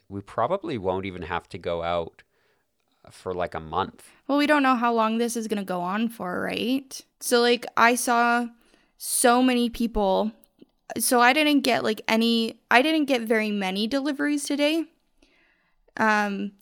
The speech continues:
Speaker 2: less than I usually get. I got more people coming in. And yeah, because I'm assuming people are getting sick and tired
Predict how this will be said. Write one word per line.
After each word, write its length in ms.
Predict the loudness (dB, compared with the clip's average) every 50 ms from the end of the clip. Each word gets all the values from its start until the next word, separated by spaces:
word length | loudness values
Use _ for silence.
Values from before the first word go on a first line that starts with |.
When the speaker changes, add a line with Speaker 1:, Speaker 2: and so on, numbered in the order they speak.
| -20 -8
Speaker 2:
less 520 | -4 2 6 6 6 6 6 0 -4 -6
than 400 | -4 0 2 4 4 4 2 2 2 2
I 80 | 2
usually 480 | 2 2 0 -2 -2 0 0 0 0 2
get. 260 | 2 2 2 2 2 4
I 120 | 2 4 4
got 180 | 4 2 2
more 180 | 4 2 2 0
people 320 | 0 0 0 0 0 -2
coming 400 | -2 -2 -2 0 0 0 -2 -2
in. 440 | -2 -2 -2 -2 -4 -8 -10 -12 -14 -16 _ _ _ _ _ _ _ _ _ _ _ _ _ _ _ _ _ _ _ _ _ _ -20 _ _
And 380 | 2 2 4 4 2 2 0 -2 -6 -14 -20 -20 -20 -20 -20 _ _ _ _ _ _ _ _ _
yeah, 500 | 0 4 4 6 6 4 2 2 0 -4 -12 _ _ _ -20 _ _ _ _ _ _ _
because 400 | 2 4 4 6 4 2 2 0 -2 0
I'm 160 | 2 2 2
assuming 480 | 2 2 2 2 2 4 4 2 0
people 260 | 0 -2 -4 -2 0 -2
are 120 | 0 0
getting 260 | 0 -2 0 0 -2
sick 260 | -2 -4 -6 -6 -2
and 140 | 0 0 0
tired 520 | 0 -2 -2 -2 0 0 0 0 0 -2